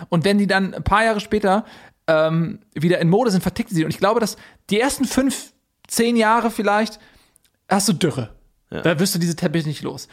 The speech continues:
Speaker 2: Ja.
Speaker 1: Aber dadurch, dass sich diese Zyklen ja immer wieder wiederholen, wenn du da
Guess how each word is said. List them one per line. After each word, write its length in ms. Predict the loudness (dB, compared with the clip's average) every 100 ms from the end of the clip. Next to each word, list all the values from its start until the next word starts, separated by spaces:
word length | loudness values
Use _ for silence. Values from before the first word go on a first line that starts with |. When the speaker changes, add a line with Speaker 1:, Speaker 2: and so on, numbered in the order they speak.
| -14
Speaker 2:
Ja. 100 | -4
Speaker 1:
Aber 340 | -2 0 -2 -6 -4
dadurch, 240 | 0 0
dass 120 | -2 -4
sich 100 | -4
diese 180 | -4
Zyklen 360 | -4 -4 -2 0
ja 60 | 0
immer 160 | 0
wieder 180 | 0 0
wiederholen, 640 | 0 0 2 2 0 -6 -10 _ _ _ _ _ _ _
wenn 160 | -2 2
du 80 |
da 100 | 2